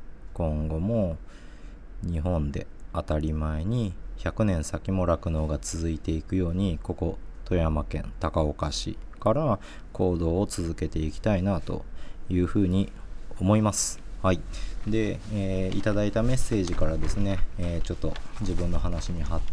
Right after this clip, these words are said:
展させていただいて、えー、今日の会は終わりにしたいと思うんですけど、はい、そんな感じですかね。はい。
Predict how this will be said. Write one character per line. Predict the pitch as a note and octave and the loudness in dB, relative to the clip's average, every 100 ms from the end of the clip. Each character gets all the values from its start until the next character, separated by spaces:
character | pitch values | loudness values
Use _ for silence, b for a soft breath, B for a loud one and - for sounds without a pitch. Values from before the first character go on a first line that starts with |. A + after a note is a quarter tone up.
| - | 2
展 | F2+ E2+ | 0 0
さ | D#2+ D#2+ | 0 -2
せ | - | -2
て | E2+ | 0
い | D#2+ | 0
た | E2 | 0
だ | E2+ F2+ | 0 0
い | F2+ | -2
て、 | - D3 C3 B2+ B B - | 0 2 2 0 B B -2
え | G2 F2+ F2 E2+ E2 E2+ | 2 2 2 2 0 0
ー、 | - | 0
今 | F2+ D#2+ | 2 4
日 | D#2 | 2
の | D#2 - - | -2 -6 -2
会 | F#2 D#2+ | 0 2
は | E2 A#2 G2+ B B B B | 4 4 4 B B B B
終 | - D#2+ | -2 2
わ | D2+ | 2
り | D2 D2 - - | 2 -2 -2 -2
に | E2 | -2
し | - | -2
た | - D#2 | 0 2
い | D2+ | 2
と | D2+ | 2
思 | D2+ D#2 | 2 0
う | |
ん | D#2 D#2 | 0 -4
で | D#2 | -4
す | - | -2
け | F#2 | 2
ど、 | A2+ G#2+ - B B B B - | 4 2 0 B B B B -2
は | E2+ | -2
い、 | D#2+ | -2
そ | - - | 0 0
ん | D2+ | 2
な | D2+ | 0
感 | D2+ D#2 D#2 | 0 0 -2
じ | D#2 E2 | -2 -2
で | F#2 | -2
す | F2+ - | -2 -4
か | E2 | -4
ね。 | D#2+ E2 E2 - - - | -2 -2 -2 -4 -4 -2
は | E2+ | 0
い。 | D#2 | 0